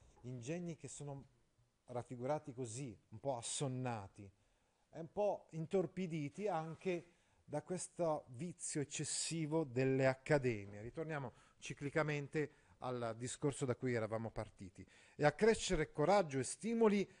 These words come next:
a chi già veglia e corre. E però preghiamo tutti a unir-, però vuol dire perciò qua, eh? Preghiamo tutti ad unire le forze loro in una gloriosissima gara col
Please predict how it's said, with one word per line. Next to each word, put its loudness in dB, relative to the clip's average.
a -2
chi 0
già 8
veglia 6
e 2
corre. -4
E 0
però 10
preghiamo 4
tutti -4
a 0
unir-, -2
però -4
vuol -4
dire -8
perciò -6
qua, -14
eh? -8
Preghiamo 6
tutti 2
ad 6
unire 4
le 6
forze 2
loro 8
in 6
una 6
gloriosissima 4
gara 6
col 4